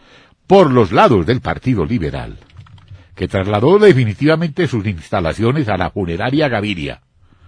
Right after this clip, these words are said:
pues su cremación y sepultura le cuestan nueve mil millones de pesos, que pertenecen al anticipo de sus exequias, por cuenta del sepulturero de la colectividad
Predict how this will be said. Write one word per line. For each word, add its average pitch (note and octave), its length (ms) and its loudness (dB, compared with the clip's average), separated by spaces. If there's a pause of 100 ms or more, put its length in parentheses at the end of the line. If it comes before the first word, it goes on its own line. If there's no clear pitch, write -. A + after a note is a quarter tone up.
(580)
pues B2 300 0
su C#3+ 260 -2
cremación B2+ 800 2
y C#3 140 -4
sepultura C3+ 920 -4 (380)
le G#2 140 -4
cuestan B2 420 0
nueve A2+ 280 2
mil A#2 140 -2
millones C#3+ 480 0
de A2 100 0
pesos, F#2+ 500 -4 (520)
que C3+ 100 -2
pertenecen C3 680 0
al B2+ 160 2
anticipo D3+ 800 -2
de G#2+ 160 -6
sus A#2+ 240 -10
exequias, - 580 -8 (600)
por A#2+ 160 0
cuenta E3 360 0
del D3+ 200 0
sepulturero B2 840 0
de E3 100 2
la A2 120 -4
colectividad A2 1000 -4